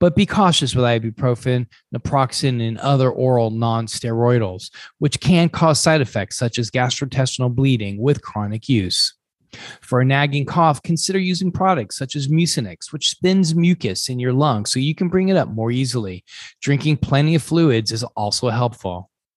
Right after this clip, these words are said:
Be cautious with multi-symptom cold and cough remedies that contain the decongestants phenylephrine or pseudoephedrine. These ingredients are sometimes not advised for older adults because they can drive up blood pressures, affect sleep,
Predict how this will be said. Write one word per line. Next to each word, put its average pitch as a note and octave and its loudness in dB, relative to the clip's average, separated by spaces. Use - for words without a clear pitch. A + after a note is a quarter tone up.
Be A3+ 4
cautious F#3+ 2
with B2+ 0
multi-symptom C3+ -2
cold C3 0
and A#2+ -8
cough - -2
remedies G2 -6
that C#3+ 0
contain E3+ 2
the D#3+ 6
decongestants A#2 -2
phenylephrine B2+ -2
or C3 -2
pseudoephedrine. A2 -2
These A2+ -2
ingredients D#3 2
are D#3 0
sometimes D#3 -2
not D3+ 0
advised C#3+ -2
for - -6
older A2+ 0
adults B2 2
because G2+ -8
they A2+ 2
can B2+ -2
drive B2 2
up B2 0
blood C#3 4
pressures, G2+ -6
affect D3+ 0
sleep, C#3 0